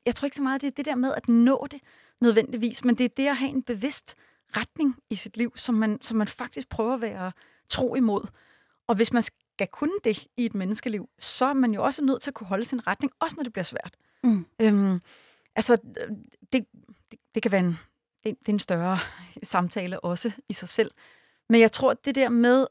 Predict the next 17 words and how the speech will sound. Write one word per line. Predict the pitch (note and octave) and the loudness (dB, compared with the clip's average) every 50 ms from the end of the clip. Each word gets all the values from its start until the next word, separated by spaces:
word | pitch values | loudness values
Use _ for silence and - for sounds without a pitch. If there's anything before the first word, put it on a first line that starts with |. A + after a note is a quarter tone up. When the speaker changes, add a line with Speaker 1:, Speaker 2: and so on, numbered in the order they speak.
| - | -2
Speaker 1:
at | - A3+ - _ | -6 -6 -6 _
kunne | - - - B3 A3+ A3+ | -8 -4 -2 0 0 0
give | A3 - A#3+ A3 | 0 0 -4 -2
livet | G#3 B3+ B3+ - - C4+ B3+ - - | -2 -4 -4 -4 -6 -8 -8 -8 -8
lov | - G#3 G3+ G#3 A#3+ C4 - | -6 -2 0 0 0 -2 -4
til | - - - C#4+ - - _ _ _ _ _ _ _ _ _ _ | -6 -4 -4 -4 -6 -8 _ _ _ _ _ _ _ _ _ _
at | A3 | -2
spænde | - - - - _ - G#3+ A3 A#3+ C4+ D4 - _ | -2 -2 -2 -4 _ 2 2 4 4 2 0 -2 _
over | - G#3 - - | -10 -8 -6 -4
nogle | A#3 A#3 A3 G#3 | -4 -4 -4 -4
strækninger, | - - - A3 A#3 - - - - A#3 - _ | -6 -6 -6 -8 -6 -8 -10 -10 -10 -12 -14 _
hvor | - - A3+ | -8 -8 -8
det | G3 G#3 G3 E3 | -8 -8 -8 -6
virkelig | F3 E3+ E3+ - - - - | -6 -6 -6 -8 -12 -16 -12
er | - | -8
svært. | - - - E4 - - - _ _ _ _ _ _ | -8 -8 -6 -8 -10 -10 -16 _ _ _ _ _ _
Speaker 2:
Mm. | B3+ A#3+ G#3+ F#3 E3 | 0 0 0 0 -4